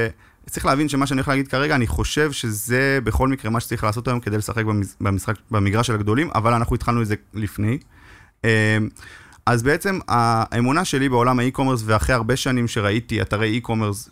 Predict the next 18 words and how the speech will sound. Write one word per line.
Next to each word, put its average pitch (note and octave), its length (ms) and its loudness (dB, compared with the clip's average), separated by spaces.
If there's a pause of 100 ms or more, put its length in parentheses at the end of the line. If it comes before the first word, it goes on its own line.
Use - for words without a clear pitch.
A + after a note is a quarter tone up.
שאומנם B2 540 2
מצליחים B2 580 -2
יחסית A2+ 400 -2
במחזור, A#2+ 560 0
אבל G#2+ 200 2
פחות - 380 0
מרוויחים, G#2 600 -2 (640)
אוקיי? B2+ 380 -2 (400)
אה, G#2 120 0
או A2 140 0
אפילו B2+ 240 0
מפסידים, G2+ 540 -2 (680)
אה, B2 380 2 (180)
זה B2+ 180 -2
שבסוף D3 460 0
צריך D#3+ 320 -2
ליצור C#3+ 380 0
איזשהו, A2 680 0